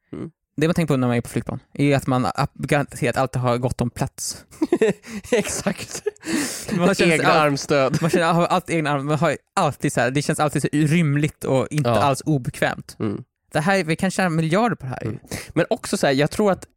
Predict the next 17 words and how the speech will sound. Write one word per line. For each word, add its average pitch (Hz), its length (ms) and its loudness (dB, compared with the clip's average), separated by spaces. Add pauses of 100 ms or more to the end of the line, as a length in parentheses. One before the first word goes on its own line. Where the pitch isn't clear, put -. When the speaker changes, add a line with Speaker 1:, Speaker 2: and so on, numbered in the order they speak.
(140)
Speaker 1:
en 165 160 4
annan 190 220 2
väldigt 160 200 2
positiv 127 320 -2
sak - 320 -2 (100)
med 110 160 2
vår 110 240 2
idé 90 320 -2
Speaker 2:
Ja. 139 240 0 (160)
Speaker 1:
är 127 220 2
ju 123 360 2
att, - 460 -6
eh, 104 280 2 (460)
folk 190 260 0
kommer 202 180 2
gå 170 140 2
in 190 220 2